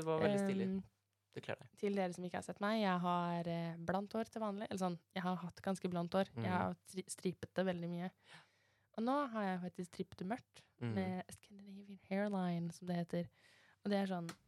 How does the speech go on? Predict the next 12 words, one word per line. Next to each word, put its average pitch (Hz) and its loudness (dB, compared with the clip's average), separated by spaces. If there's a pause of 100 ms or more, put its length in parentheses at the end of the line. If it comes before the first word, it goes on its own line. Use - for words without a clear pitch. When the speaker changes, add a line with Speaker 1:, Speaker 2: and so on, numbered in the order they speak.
Speaker 2:
helt 180 -4
Speaker 1:
Mhm. 151 2
Speaker 2:
lyst 117 -2
fremme 170 -2 (140)
rundt 180 -6
ansiktet, 190 -8
og - -20
så - -20
mørkt - -20
bak. - -14
Så - -16
nå 196 -8